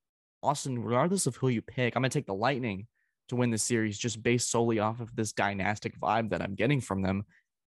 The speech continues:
Twenty twenty, twenty twenty-one, it was the quickest, like, back-to-back titles because they had the bubble and then they had the shortened season. So everything kind of merged together. So it's like the Lightning have kind of been in the news for a long time, especially in the sports media world. So I'm excited about that.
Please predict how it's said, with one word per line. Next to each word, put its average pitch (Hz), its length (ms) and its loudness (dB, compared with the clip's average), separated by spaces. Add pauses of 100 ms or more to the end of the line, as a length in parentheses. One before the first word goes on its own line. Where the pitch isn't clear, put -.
(260)
Twenty 117 220 0
twenty, 113 400 -2
twenty 113 240 -6
twenty-one, 110 560 0 (300)
it - 100 2
was 135 160 4
the 135 160 2
quickest, - 560 0
like, 101 160 -2
back-to-back 113 520 -2
titles 110 380 0
because - 200 -12
they 95 80 2
had 87 100 -2
the - 140 -18
bubble 127 340 6
and 101 100 2
then 95 60 0
they 92 80 0
had 98 380 -2
the 95 140 -6
shortened 101 360 -2
season. 147 420 2
So - 240 0
everything 123 340 -2
kind 120 220 -2
of 101 60 -4
merged 107 400 -2
together. 113 520 0 (540)
So 131 240 2
it's 120 220 2
like 120 160 0
the 107 60 -2
Lightning 131 320 2
have 123 120 0
kind 117 180 -2
of 104 60 -4
been 107 140 -2
in 107 80 -2
the 101 80 -2
news 107 320 0
for 98 160 -4
a 92 60 -4
long 98 320 0
time, 104 360 0
especially 117 360 -4
in 107 80 -2
the 80 40 -8
sports - 380 -4
media 117 260 4
world. 64 280 -2
So - 100 -2
I'm 92 60 -2
excited 117 400 0
about 80 260 -4
that. 67 200 -2